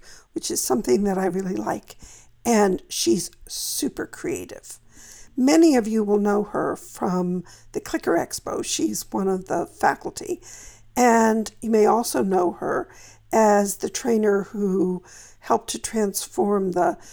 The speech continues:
training from very traditional to clicker training at Guide Dogs for the Blind.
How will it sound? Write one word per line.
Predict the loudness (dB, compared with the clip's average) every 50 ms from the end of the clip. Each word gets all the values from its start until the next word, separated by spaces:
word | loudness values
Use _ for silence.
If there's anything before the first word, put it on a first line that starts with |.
| -20 _ -20 -14
training | -12 -4 0 2 4 4 4 4 2 0 0 -2 -4 -8
from | -16 -6 -2 0 0 2 2 0 0 -2 -6 -10 -16 -20 -20 -20 _ _ _ 2
very | 2 4 4 2
traditional | 0 -2 -4 -6 -4 -2 -2 -2 -2 -2 -2 0 0 2 2 0 0
to | -2 -4 -6 -2 -2 0 0 0 -2
clicker | -4 -4 -6 -4 -4 -4
training | -10 -8 -6 -6 -6 -4 -6 -8 -8 -10 -14 -18 -20 -20 -20 -20 _ _ 2
at | 2 4 4 4 2 0 -2 -4
Guide | 0 2 2 2 0
Dogs | -2 -2 -2 -4 -6 -10
for | -10 -8 -10
the | -10
Blind. | -6 -4 -4 -4 -4 -4 -8 -12 -14 -16